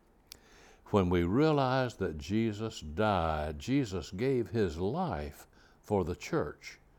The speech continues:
then we need to support that to which Jesus gave top priority.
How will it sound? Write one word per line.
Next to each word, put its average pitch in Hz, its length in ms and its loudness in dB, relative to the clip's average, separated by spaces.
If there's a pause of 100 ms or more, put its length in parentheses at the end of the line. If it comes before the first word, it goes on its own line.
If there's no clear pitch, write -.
(680)
then 92 220 0
we 101 100 2
need 123 300 0
to 101 100 -2
support 95 600 0
that 87 320 0
to 95 80 -2
which 92 320 -4
Jesus 87 440 -4
gave 87 300 -2
top 92 300 -2
priority. 85 640 -2